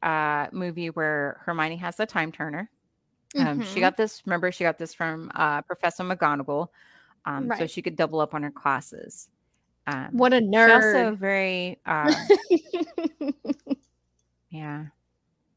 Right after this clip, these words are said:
Speaker 1: I mean, a hard time with s-, like, standard classes.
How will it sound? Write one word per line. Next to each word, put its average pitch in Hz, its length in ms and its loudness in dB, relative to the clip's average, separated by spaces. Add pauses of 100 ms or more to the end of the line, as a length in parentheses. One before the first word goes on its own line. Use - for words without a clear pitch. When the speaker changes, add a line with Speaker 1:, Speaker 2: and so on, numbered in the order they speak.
(580)
Speaker 1:
I 151 100 -8
mean, 160 320 -10 (480)
a - 60 -14
hard 147 260 0
time 175 160 -4
with 156 180 -10
s-, - 220 -16
like, 135 180 -6
standard 143 460 -6
classes. - 580 -14